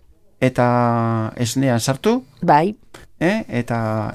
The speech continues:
Speaker 1: lehen bailen dentistaren gana.
Speaker 2: Dentistaren gana, eh? Da albadozu bertan tokizan sartun,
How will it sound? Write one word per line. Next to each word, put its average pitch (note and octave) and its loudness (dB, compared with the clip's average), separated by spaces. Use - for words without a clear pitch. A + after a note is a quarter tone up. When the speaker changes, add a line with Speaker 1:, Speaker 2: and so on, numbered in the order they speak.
Speaker 1:
lehen C3 6
bailen C3 2
dentistaren A2+ -2
gana. F#2+ -2
Speaker 2:
Dentistaren D#3+ -4
gana, B2 -4
eh? F3+ -4
Da E3+ 2
albadozu F3+ 4
bertan F3 2
tokizan D3+ -2
sartun, A#3+ 0